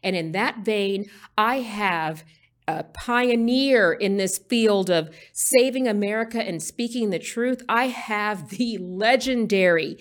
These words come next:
Frank Gaffney on Ravens Radar today. Welcome,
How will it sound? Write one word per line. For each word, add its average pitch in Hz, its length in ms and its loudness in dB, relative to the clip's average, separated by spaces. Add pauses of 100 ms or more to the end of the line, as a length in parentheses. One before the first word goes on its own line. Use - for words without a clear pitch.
(200)
Frank 233 460 2 (160)
Gaffney 220 720 2
on 180 380 -4
Ravens 262 540 -2
Radar 240 540 -4
today. 208 1000 -6 (400)
Welcome, 214 840 -2